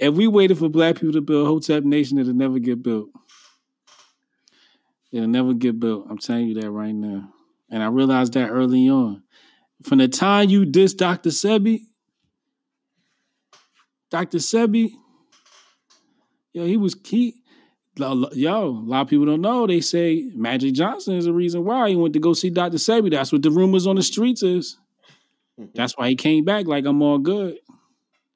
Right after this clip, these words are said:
Speaker 1: Who else? Left Eye. Yeah, a lot of people had, um, N D As too, non-disclosure agreements. A lot of celebrities, when they got, you know, they was messing with them lasting little hoes, they went to Doctor Sebi to get cleaned up.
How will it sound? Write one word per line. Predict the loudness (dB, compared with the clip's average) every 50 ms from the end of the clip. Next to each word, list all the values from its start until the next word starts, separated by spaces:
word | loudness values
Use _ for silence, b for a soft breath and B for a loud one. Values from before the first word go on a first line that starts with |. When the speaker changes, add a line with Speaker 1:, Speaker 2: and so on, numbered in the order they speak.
| _ _ _ _ _ _ _ _ _ _
Speaker 1:
Who | 2 4 4 4
else? | 2 0 -4 -8 -14 _
Left | -6 -4 -4 -4 -6 -6 -6
Eye. | -6 -6 -6 -8 -10 -12 _ _ _ _ _ _ _ _ _ _ _ _ _ _ _
Yeah, | -6 -4 -2 -2 -2 -2 -4
a | -6
lot | -6 -4 -4 -4 -4
of | -2
people | -2 -4 0 0 0 0
had, | 0 0 0 0 2
um, | 2 2 2 2 2 2 2 0 0 -4 -8 -20 _ -2
N | 0 2 2 2
D | 2 2 4
As | 4 4 4 4 2 0 0
too, | 2 2 4 4 4 4 2
non-disclosure | 2 2 2 0 -2 -4 -2 0 2 2 2 2 2 0
agreements. | 2 2 2 0 2 0 -2 -4 -6 -12 -16 -16 _ _ b b b b b b b b b _
A | -10
lot | -8 -6 -6 -6
of | -6 -6
celebrities, | -4 -2 0 0 0 2 2 2 2 2
when | 2 0
they | 0 0
got, | 0 -2 -4 -2 0
you | 2 2
know, | 2 2
they | 2 2
was | 2
messing | 4 2 2 2 0 0
with | 0 2
them | 2 2
lasting | 2 2 0 -2 -2 0 2
little | 2 2 2
hoes, | 2 4 4 4 4 2 2 -2 -6
they | -4 0
went | 0 0 0
to | 0 0
Doctor | 0 0 -2 -2 -4 -2
Sebi | 2 4 4 4 4 2
to | 0 0
get | 0 0 -2 -2
cleaned | 2 2 4 4 4 4 4
up. | 2 0 0 -4 -10